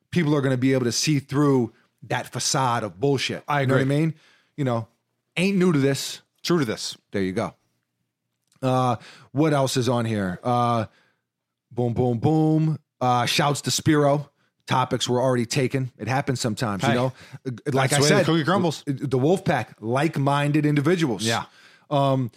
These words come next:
Speaker 1: Will Barlow, Isaiah Rivera had a dunk on Instagram over the weekend, a three sixty behind the back between the legs. Will this dunk ever be topped? So, fun fact,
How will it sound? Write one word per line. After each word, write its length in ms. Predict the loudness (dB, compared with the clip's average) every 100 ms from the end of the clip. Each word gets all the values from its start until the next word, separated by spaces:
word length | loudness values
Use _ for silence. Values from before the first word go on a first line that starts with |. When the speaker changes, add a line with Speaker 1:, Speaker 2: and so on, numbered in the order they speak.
| -14 -2
Speaker 1:
Will 280 | 2 4 4
Barlow, 560 | 4 2 2 2 2 0
Isaiah 600 | 0 0 0 2 2 2
Rivera 580 | 2 2 0 2 2 0
had 180 | 0
a 60 | -2
dunk 360 | 0 0 2 2
on 140 | 0
Instagram 540 | 0 0 0 0 0 2
over 180 | 0 2
the 80 |
weekend, 440 | 2 0 -2 -6 -6 _ -20 -8
a 80 | -8
three 300 | -2 0 2
sixty 420 | 2 -2 0 0
behind 600 | 0 -2 0 0 2 0
the 40 | 0
back 440 | 0 -2 -2 -6
between 460 | -8 -4 -2 0 2
the 80 | 2
legs. 360 | 2 0 -2
Will 220 | 0 2
this 220 | 2 0 0
dunk 280 | -2 -2 -4
ever 200 | -4 -2
be 140 | -2
topped? 360 | -2 -2 -2 -8 -20 -20 -12
So, 220 | -2 0 0
fun 260 | 2 2
fact, 460 | 2 0 0 -6